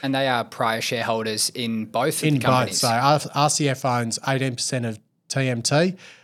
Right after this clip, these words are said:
Speaker 2: Uh, they intend to vote in favour of the scheme,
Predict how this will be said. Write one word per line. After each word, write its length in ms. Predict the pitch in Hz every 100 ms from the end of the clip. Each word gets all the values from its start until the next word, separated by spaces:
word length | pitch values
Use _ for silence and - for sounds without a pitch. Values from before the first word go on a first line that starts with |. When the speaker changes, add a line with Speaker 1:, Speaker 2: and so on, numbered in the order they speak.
| _ -
Speaker 2:
Uh, 180 | 117
they 160 | 110 113
intend 280 | 110 160 156
to 60 | 135
vote 240 | 135 131
in 80 | 120
favour 420 | 143 131 127 127
of 120 | 123
the 100 | 113
scheme, 760 | - - - 143 143 165 196